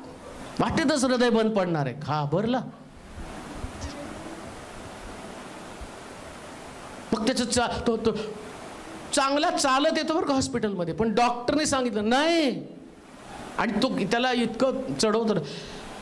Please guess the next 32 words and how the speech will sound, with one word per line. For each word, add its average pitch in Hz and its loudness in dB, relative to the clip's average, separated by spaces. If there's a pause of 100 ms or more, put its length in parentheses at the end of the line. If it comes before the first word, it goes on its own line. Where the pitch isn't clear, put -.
(160)
मला 180 6
आश्चर्य 240 4
वाटलं, 320 2
"तुम्ही 294 2
चालत 233 4 (100)
कसे - 2
काय 196 2
आले?" 143 2 (220)
मग 202 2 (120)
फाडून 233 6
घ्यायला 233 6
आलो, 202 4 (1900)
दोन 214 6
चार 233 4
लाख 233 4
रुपये 233 4
तुझ्या 233 4
मड्यावर 226 6
घालायला 214 6
आलो. 175 2 (500)
आता 180 4 (100)
तू 240 6
सांगणार, 226 4 (680)
मग 226 6
माझं 226 6
हृदय 233 6
कमजोर 240 4
पडणार, 247 4 (300)
मग 233 6
मला 247 6
धडधड 214 4
वाटणार 247 6